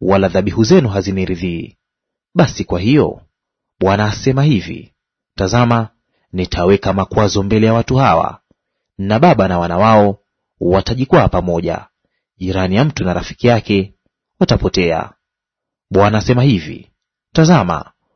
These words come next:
watu wanakuja wakitoka katika nchi ya kaskazini, na taifa kubwa litaamshwa litokalo katika pande za mwisho wa dunia. Washika upinde na mkuki, ni wakatili,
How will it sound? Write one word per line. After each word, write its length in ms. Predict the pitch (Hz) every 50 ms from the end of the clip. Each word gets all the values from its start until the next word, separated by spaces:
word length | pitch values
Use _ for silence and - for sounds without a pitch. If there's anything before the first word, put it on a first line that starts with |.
| _ _ _ -
watu 360 | - 95 107 107 104 - - 113
wanakuja 560 | 113 120 - - 135 104 90 85 80 80 - - _ _ _ _ _ _ _ _
wakitoka 440 | - 90 - - - - 110 - -
katika 340 | - - - - - - - -
nchi 320 | 190 170 - - - - 98
ya 60 | 90
kaskazini, 800 | - 95 80 - - 90 85 95 92 82 82 82 82 - _ _ _ _ _ _ _ _ _ _ _ -
na 160 | 90 90 87
taifa 360 | - 92 90 90 - - 90
kubwa 280 | - - 107 110 107 107
litaamshwa 840 | 110 107 - 120 120 123 127 135 110 - - - 87 82 - - - _ _ _ _ _ _ _ -
litokalo 520 | 92 95 90 - 90 - - 104 101 101 92
katika 400 | - 95 - - 101 - 104 92
pande 300 | - - 113 110 107 107
za 160 | 92 107 113
mwisho 320 | 156 185 - - - 107
wa 80 | 92 87
dunia. 500 | 90 90 90 90 87 85 82 80 - - _ _ _ _ _ _ _ _ _ _ _ _
Washika 420 | - 95 87 - - 95 - - 87
upinde 360 | 90 - 107 104 101 101 101
na 100 | 104 104
mkuki, 640 | 107 - - - 101 - - - - - - - _ _ _ _ _ _ _ _ _ _ -
ni 80 | 151
wakatili, 720 | 151 147 143 - - - - 113 90 85 85 78 - -